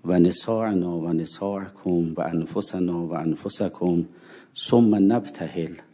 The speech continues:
فنجعل لعنة الله علی الکاذبین. خب، در یکی از محضر یکی از آیات عظیم ولایی قرآن هستیم و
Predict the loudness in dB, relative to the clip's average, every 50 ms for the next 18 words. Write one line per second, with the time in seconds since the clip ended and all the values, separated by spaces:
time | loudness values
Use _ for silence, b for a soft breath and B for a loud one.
0 | _ _ -4 -2 0 0 0 0 -2 -4 -4 -4 -4 -4 -4 -4 -4 -4 -4 -4
1 | -4 -4 -4 -4 -4 -2 -2 -2 -2 -2 -2 -4 -4 -4 -4 -4 -2 -4 -4 -4
2 | -4 -2 -2 0 0 0 -2 -4 -6 -8 -14 -12 -8 -6 -4 -4 -2 -2 -2 2
3 | 2 2 2 0 -2 -10 B B B B B B B B B B B B B B
4 | B B B B B B B B _ -18 -2 4 4 6 6 4 2 2 4 4
5 | 6 6 4 4 2 2 -2 0 2 2 2 2 2 0 -4 -8 B B B B
6 | B B B B B B B B B B B B B B B B B B B B
7 | B B B B B B B B _ -8 -4 2 4 6 6 6 6 6 6 6
8 | 6 6 6 4 4 4 2 2 4 4 2 4 4 6 8 8 10 8 8 6
9 | 4 2 2 4 6 6 4 2 0 -6 B B B B B B B _ b b
10 | b b b b b b b b _ 2 4 4 4 6 8 8 8 8 6 4
11 | 2 2 2 4 4 4 4 4 4 4 4 4 4 4 2 2 2 2 2 2
12 | 2 0 0 0 -4 -4 -4 -6 -4 2 4 4 6 6 6 4 4 2 0 -2